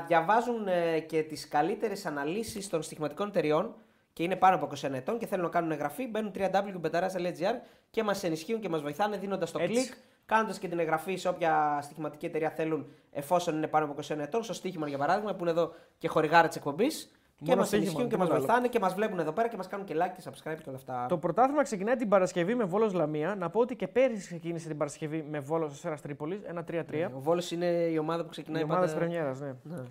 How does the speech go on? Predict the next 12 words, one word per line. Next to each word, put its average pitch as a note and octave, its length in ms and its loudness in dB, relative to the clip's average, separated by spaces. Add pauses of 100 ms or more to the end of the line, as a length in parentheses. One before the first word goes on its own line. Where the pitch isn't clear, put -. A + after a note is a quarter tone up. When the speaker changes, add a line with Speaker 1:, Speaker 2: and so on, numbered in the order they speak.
(260)
Speaker 2:
Ε, D#3+ 800 4
το E3+ 100 -2
Σάββατο, B3+ 600 6
ε, A#3 260 6
δεν C#4 260 2
έχω D4 220 4
ενημέρωση, F#3+ 840 4
συγγνώμη A3 440 -2
πάλι G3 200 4
αν E3+ 100 0
κοιμήθηκα E3 360 -6
ορθίως. D3+ 400 -4